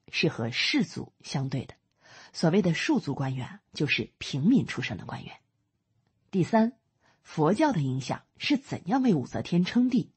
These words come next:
提供思想支持的？我们先来看第一个方面：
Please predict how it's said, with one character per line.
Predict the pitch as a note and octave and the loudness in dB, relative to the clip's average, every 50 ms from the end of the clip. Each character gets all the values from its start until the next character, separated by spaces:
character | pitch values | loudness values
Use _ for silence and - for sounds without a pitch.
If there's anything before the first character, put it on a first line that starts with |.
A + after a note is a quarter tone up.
| _ _ _ | _ _ _
提 | - - B2+ B2+ | -12 -8 -8 -6
供 | B2+ C3 B2 - - _ | -6 -6 -8 -8 -12 _
思 | - - - - D4 C4+ | -20 -12 -2 0 0 2
想 | - - - - - | 2 -2 -4 -6 -10
支 | - - - | -12 -10 -8
持 | - - - | -8 -8 -8
的？ | - - - _ _ _ _ _ _ _ _ _ _ _ _ _ _ _ _ _ _ _ _ _ _ _ _ | -10 -18 -20 _ _ _ _ _ _ _ _ _ _ _ _ _ _ _ _ _ _ _ _ _ _ _ _
我 | F#3+ F#3 | 4 4
们 | F3 E3+ | 6 6
先 | - A#3 G#3 | 6 6 6
来 | D#3+ D3+ - | 4 2 2
看 | - F3+ D#3 D3 | 0 0 0 0
第 | - - A#3+ | 2 2 2
一 | C4+ D4 | 2 4
个 | - A3+ | 2 2
方 | C#3 - A2+ G#2+ G2+ | 0 0 -4 -6 -6
面： | - - - | -10 -12 -16